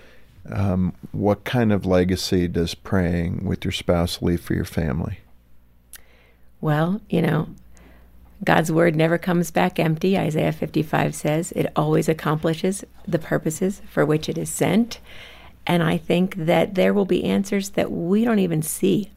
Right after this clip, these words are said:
Speaker 2: unfold as they continue to unfold over time. Um, and another thing, Jim, we didn't really talk about, but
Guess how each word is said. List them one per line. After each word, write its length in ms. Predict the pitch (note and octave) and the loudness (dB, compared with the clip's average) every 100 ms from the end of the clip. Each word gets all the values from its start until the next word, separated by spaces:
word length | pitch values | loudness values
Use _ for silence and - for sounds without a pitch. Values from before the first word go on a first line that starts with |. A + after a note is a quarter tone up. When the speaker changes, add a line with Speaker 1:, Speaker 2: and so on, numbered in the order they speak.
| - | -4
Speaker 2:
unfold 540 | C#3 C#3+ - F3+ A3+ | 0 0 -2 -4 -6
as 100 | E3+ | -2
they 140 | D#3+ | -2
continue 420 | D#3 D#3 - E3 D#3 | 0 -2 0 -2 -2
to 140 | D#3+ | -4
unfold 540 | - D3 D3 C3+ C#3+ C#3+ - - - - | -2 -2 0 2 2 0 -8 -14 -14 0
over 240 | - C#3 | 2 4
time. 440 | D3 D3 C#3+ - D#3 - - - - | 2 0 0 -2 -4 -10 -20 -18 -4
Um, 380 | C#3+ A#2+ - - - - - - | 0 0 -2 -4 -10 -14 -8 2
and 100 | A#3+ | 4
another 260 | C4+ F#4+ | 6 4
thing, 220 | D4 E3+ E3 | 2 0 -2
Jim, 220 | F3 E3+ | 0 0
we 80 | E3+ | 2
didn't 180 | F#3+ | 2
really 220 | F#3 F3 D#3 | 2 0 -2
talk 340 | - A#3 A3+ | -4 -4 -2
about, 340 | E3 E3 D#3+ | -2 -2 -4
but 260 | - E3 - | 0 0 0